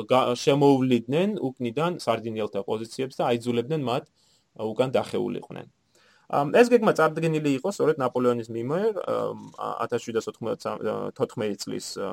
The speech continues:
ადრეულ გაზაფხულზე. ა, სამხედრო საბჭომ, რომელსაც, ა, ლოგინა ჩავარდნილი მთავარსარდალი დიუმერბიონი,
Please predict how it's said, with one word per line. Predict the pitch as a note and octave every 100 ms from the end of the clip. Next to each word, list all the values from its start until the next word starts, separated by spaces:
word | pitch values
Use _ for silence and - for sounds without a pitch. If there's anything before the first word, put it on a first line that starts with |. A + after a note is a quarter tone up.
| G2+ _ _ _
ადრეულ | A2+ A#2 A2 G#2
გაზაფხულზე. | G#2 A2+ A2+ A2+ A2 D#3 B3+ - _
ა, | - A2
სამხედრო | A#2 D#3+ E3 E3+ C#3+ C3
საბჭომ, | A#2+ B2+ A#2+ - E3 G#3+
რომელსაც, | B2+ A#2+ A#2 - A2 - -
ა, | G#2 G2+ G2+
ლოგინა | - A#2+ B2 B2 A#2+
ჩავარდნილი | B2 A#2 A2+ A2 G#2+ G#2
მთავარსარდალი | A#2 A2 G#2+ A2 G#2 G#2+ G#2 F#2+
დიუმერბიონი, | A2+ A#2 A2 A2 A2 A2 C3+